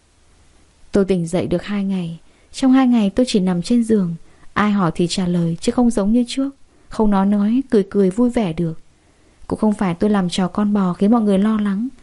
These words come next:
chỉ là tôi lúc này cần thời gian suy ngẫm lại mọi chuyện. Ngoài tỉ tê mấy câu để mọi người yên tâm,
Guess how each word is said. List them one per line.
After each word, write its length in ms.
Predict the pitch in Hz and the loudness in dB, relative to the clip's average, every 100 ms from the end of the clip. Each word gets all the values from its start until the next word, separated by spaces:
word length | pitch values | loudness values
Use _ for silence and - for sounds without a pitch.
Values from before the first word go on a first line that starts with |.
| - - - | -20 -20 -14
chỉ 160 | - 220 | -4 -2
là 100 | 202 | 0
tôi 160 | 262 262 | 0 0
lúc 180 | 320 277 | 2 0
này 200 | 220 190 | 0 -2
cần 200 | 196 185 | -2 0
thời 140 | 196 | -2
gian 260 | 196 254 240 | -2 -2 -2
suy 160 | 262 | 0
ngẫm 200 | 247 247 | 0 2
lại 180 | 277 233 | 0 0
mọi 200 | 190 180 | -2 -4
chuyện. 260 | - 196 180 - - _ _ _ _ - - | -6 -8 -8 -12 -20 _ _ _ _ -12 -2
Ngoài 140 | 185 | 0
tỉ 160 | 170 175 | 2 0
tê 220 | 170 196 | 0 -2
mấy 200 | 196 190 | 0 0
câu 260 | 190 220 208 | 0 0 2
để 100 | 185 | 2
mọi 180 | 185 180 | 0 0
người 160 | 180 | 0
yên 220 | 202 214 | 0 -2
tâm, 280 | 202 214 202 | -2 -4 -4